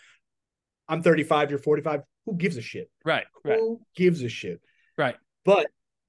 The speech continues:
Speaker 1: but there are those people out there that will have something stupid to say, but that's, that's a lot of the world right now, unfortunately. Everybody thinks their opinion is so, <laughs> is
Speaker 2: Yeah, it's just
Speaker 1: so
Speaker 2: the fact of the culture. Like, it,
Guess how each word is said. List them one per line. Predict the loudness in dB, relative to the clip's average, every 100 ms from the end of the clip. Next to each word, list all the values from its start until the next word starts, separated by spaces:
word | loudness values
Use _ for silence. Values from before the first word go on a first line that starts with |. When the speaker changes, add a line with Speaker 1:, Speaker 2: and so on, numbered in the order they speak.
| _ _ _ -4
Speaker 1:
but | 0 2
there | 2 4
are | 4 6
those | 6 4
people | 0 -6 -6
out | -4 -4
there | -2 -2
that | -4 -6
will | -2 0 0 -2 -8
have | -10 -8
something | -8 -6 -6 -10
stupid | -8 -8 -8 -10
to |
say, | -4 0 0
but | -2
that's, | -8 -10 -20 _ _ _ _ _ _ _ _ _ _ _ _
that's | -8 -2
a |
lot | 0 2
of | 2
the | 0
world | -2 -4 -6
right | -10
now, | -10 -12 -12
unfortunately. | -8 -8 -8 -8
Everybody | -4 -2 -2
thinks | -4 -6
their | -4
opinion | -4 -6 -8 -10
is | -10
so, | -4 -2 -2 -4 -12 _
<laughs> | _ 0
is | 2
Speaker 2:
Yeah, | 4
it's | 4
just | 6 6
Speaker 1:
so |
Speaker 2:
the | 4
fact | 0 -2 -2
of | -2
the | 0
culture. | 0 0 0 0
Like, | -2 -2
it, | -6